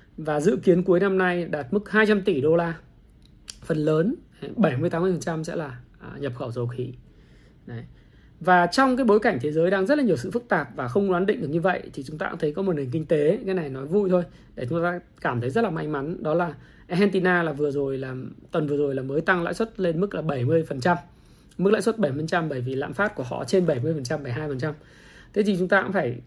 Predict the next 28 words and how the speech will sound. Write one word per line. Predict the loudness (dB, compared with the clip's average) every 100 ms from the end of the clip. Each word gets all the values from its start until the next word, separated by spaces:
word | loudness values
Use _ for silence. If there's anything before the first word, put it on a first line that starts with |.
| -8
cảm | -4 -2
thấy | 0
rất | 0 0 -2 -6
là | -4
may | -4 -4
mắn | -4 -4
bởi | -4
chúng | -4
là | -6
người | -4 -4
Việt | -6 -6
Nam | -4 -6 -8
và, | -8 -8 -10 -18 -20 -20
ờ, | -14 -12 -12 -14 -6
cái | -4 -2 6
việc | 6 6
mà | 0 -4
điều | -2
hành | -2 -2 -4
của | -4
chính | -6 -4
phủ | 2 2 2
liên | -2 -4
quan | -4 -4
đến | -4
giá | -4
cả, | -2 -2 -2 -10 -20 -20 -20 _ -14
ờ, | -12 -12